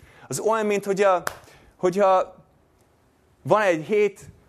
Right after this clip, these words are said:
van egy hetem most nyáron nyaralni, és, és, ö, és amit, amiért tudok fizetni, az lemegyek a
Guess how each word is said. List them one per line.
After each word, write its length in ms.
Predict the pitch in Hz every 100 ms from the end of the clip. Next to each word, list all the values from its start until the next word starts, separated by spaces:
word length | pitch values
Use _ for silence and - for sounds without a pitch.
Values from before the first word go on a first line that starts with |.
| _ _ _ -
van 220 | 143 196
egy 180 | 165 147
hetem 340 | 165 196 196
most 200 | 185 180
nyáron 360 | 185 180 180 165
nyaralni, 800 | 151 165 170 175 185 196 208 175 _ _ _ _ _ _ _ _ _ _ _ -
és, 280 | 147 - - _ _ _ _ -
és, 280 | 156 156
ö, 240 | 170 156 151 - _ _ _ _ _ _ _ _ _ _
és 140 | 127 160
amit, 400 | 156 175 180 _ _ _ _ _ _ _ -
amiért 380 | 151 180 185 -
tudok 260 | 220 175
fizetni, 680 | - 147 139 135 156 185 185 _ _
az 280 | 120 123 -
lemegyek 540 | 135 190 156 131 127
a 360 | 135 123 117 110